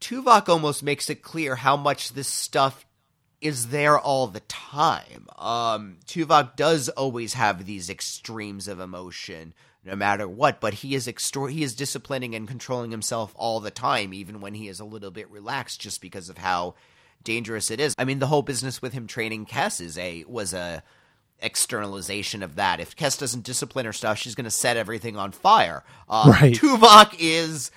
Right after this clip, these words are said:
Speaker 1: has that capability. We saw how he was when he mind melded with Brad Dourif,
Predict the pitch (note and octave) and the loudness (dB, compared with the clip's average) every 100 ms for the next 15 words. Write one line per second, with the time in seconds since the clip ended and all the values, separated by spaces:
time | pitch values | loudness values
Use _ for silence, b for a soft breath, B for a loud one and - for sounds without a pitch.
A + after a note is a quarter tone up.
0 | b b _ _ D3+ D#3 D3 C3+ D3+ C#3+ | b b _ _ 4 4 4 -2 -2 -6
1 | C3+ C#3+ A3 C#3 A#2 A2+ B2+ C#3+ C3 B2+ | -4 0 2 2 -2 -6 0 6 6 6
2 | C3+ C3 C3 C3+ A#2+ B2 A2+ A#2+ D3 B2 | 2 0 -4 -4 -4 -8 -4 0 0 0
3 | A#2 A2+ A2 G#2+ G2 G2+ G2 F#2+ A#2+ A#3 | -2 -4 -8 -10 -12 -6 -6 -6 -4 -2
4 | A#2 F#2 | -2 -6